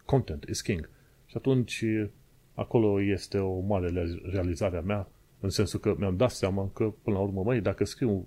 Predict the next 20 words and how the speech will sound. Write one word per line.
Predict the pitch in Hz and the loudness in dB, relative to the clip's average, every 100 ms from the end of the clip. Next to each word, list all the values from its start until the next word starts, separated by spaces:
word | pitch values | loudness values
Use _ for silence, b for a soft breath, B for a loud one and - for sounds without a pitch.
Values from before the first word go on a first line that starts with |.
| - | -2
un | 107 | 0
lucru | 104 - - | 2 0 -2
fain, | 104 110 b b b _ | 0 0 b b b _
nu | 151 | 2
interesează | 127 110 101 110 95 | 4 4 4 2 0
pe | - | 0
nimeni | 101 107 90 82 | 0 0 0 -4
ce | - | -2
e | 113 104 | 0 2
în | 92 | 0
adresa | 90 95 95 - 87 | 0 0 0 0 -2
aia, | 85 80 | -2 -2
wordpress | 87 110 - 90 | 2 2 2 -6
punct | - 95 | -4 -6
com, | 85 98 82 | -2 -4 -2
Blogspot, | 98 - - - 90 80 - | -2 -4 -6 -4 -2 -4 -4
domeniul | 107 98 104 90 | -2 2 2 0
tău | 104 90 | 0 -2
sau | - 90 | -2 -4
nu. | 82 | -4